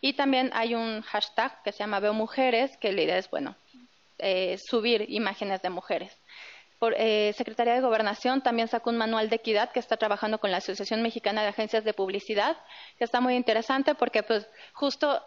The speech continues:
ahí, por ejemplo, hablan, ¿no? Tendemos mucho a decir los, eh, las enfermeras y a poner un cartel y mostrar enfermeras, ¿no? Y decir, "Bueno, y sean incluyentes". Todos estos puntos se abarcan, ahí se muestra publicidad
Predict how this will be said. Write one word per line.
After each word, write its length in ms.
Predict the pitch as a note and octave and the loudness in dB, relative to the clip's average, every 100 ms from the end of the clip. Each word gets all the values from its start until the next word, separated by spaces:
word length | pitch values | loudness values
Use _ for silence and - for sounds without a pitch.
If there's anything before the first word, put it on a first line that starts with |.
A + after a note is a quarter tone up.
| - | 0
ahí, 200 | A#3+ B3+ | 0 2
por 120 | C4 | 2
ejemplo, 300 | B3+ A#3+ A#3 | 2 2 2
hablan, 300 | A3+ G#3 G#3 | 4 2 0
¿no? 240 | A3+ D4 | 0 0
Tendemos 480 | - A3 A#3 A#3+ A#3 | 0 2 2 2 2
mucho 400 | B3 B3+ - B3+ | 2 2 0 0
a 140 | A3 | 2
decir 380 | G#3 G#3 A#3+ A3 | 0 -2 -2 -2
los, 280 | G#3+ G#3+ G#3 | 0 0 0
eh, 680 | G#3+ - G#3+ G3+ G3+ G3 F#3+ | -2 0 2 4 4 2 2
las 180 | G#3+ - | 0 0
enfermeras 680 | A3+ A3+ A3 A#3+ B3 C#4 F4 - - - - | -2 0 0 2 2 0 -2 -8 -20 -20 -6
y 180 | A#3 A3 | 0 2
a 100 | G#3 A3+ | 2 0
poner 280 | A#3 A3+ A#3 | -2 0 0
un 80 | |
cartel 460 | A#3+ B3+ B3+ B3+ B3+ | 0 0 2 4 4
y 20 | |
mostrar 320 | A3+ G#3 G#3 | 2 2 2
enfermeras, 680 | G#3 G#3 A3+ A#3+ C4 G#3+ G3+ | 2 4 4 4 4 2 0
¿no? 180 | G#3 A#3 | -2 0
Y 40 | A#3+ | 0
decir, 200 | G#3+ G#3 | -2 -2
"Bueno, 300 | G#3+ G#3 - | -2 -2 -4
y 160 | G3+ - | -4 -6
sean 280 | - G#3+ A3+ | -4 0 2
incluyentes". 840 | A3+ A3 G3+ G3 G#3+ G#3+ F#3+ F#3+ - - - | 2 2 0 2 0 0 -2 -4 -8 -20 -6
Todos 180 | - D4 | 0 2
estos 320 | D4 C#4 C4+ | 2 0 -2
puntos 340 | - B3 B3 A#3+ | 0 0 0 0
se 100 | A3 | 0
abarcan, 360 | G#3 G#3+ - - | 0 0 -2 0
ahí 140 | A3+ | 0
se 100 | B3 | 2
muestra 340 | A#3+ A#3 B3+ | 2 2 0
publicidad 680 | A#3+ A3+ G#3+ - G#3 G3+ G#3+ | 0 0 0 -2 0 0 0